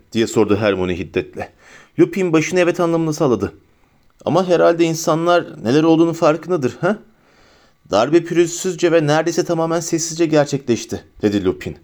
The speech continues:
"Scrimgeour'un öldürülüşü üzerine yapılan resmi açıklama istifa ettiği yolunda. Yerine Impertiality etkisindeki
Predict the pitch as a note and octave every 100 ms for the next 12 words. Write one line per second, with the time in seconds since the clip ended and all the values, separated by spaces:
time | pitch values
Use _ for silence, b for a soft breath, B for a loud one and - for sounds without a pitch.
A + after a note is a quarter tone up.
0 | b b b b - - C#3+ C3+ C#3+ D3+
1 | C#3+ C#3 C3+ C#3+ D3 D#3+ D3+ C3 C#3+ D3
2 | C#3+ C#3+ D3 C#3+ C#3 C#3 D#3+ D#3 D3+ -
3 | A2+ E3+ D#3+ - - - - D#3 D3+ D3+
4 | C#3+ B2 G#2 F2 F2+ - b b b b
5 | F#2 G#2+ B2 C3 C3 D3 D3 D3+ C#3+ D3
6 | D#3 D3+ D3 D3 C#3 A#2+ A#2 - E3+ D3+
7 | -